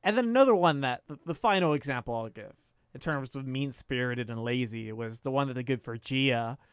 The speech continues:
where the only information they had to give on Gia, one sentence, the sentence was, "Gia was the first queen to be eliminated twice in Snatch Game." It made, like, no,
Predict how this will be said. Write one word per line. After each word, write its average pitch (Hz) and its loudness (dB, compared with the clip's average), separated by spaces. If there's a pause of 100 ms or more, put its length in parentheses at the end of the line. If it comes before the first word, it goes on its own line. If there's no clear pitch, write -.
(280)
where 147 2 (560)
the 170 -4
only 302 4
information 196 4 (300)
they 143 4
had 202 6
to 196 0
give 185 6
on 170 4
Gia, 143 2 (360)
one 226 6
sentence, 165 -4
the 147 -6
sentence 214 -2
was, 160 6 (420)
"Gia 339 6
was 294 4
the 240 2
first 262 4
queen 240 -2
to 208 0
be 202 2
eliminated 175 2
twice 180 2
in 147 -8
Snatch 131 -10
Game." 123 -12 (760)
It 165 2
made, 160 4 (320)
like, 120 -6
no, 147 6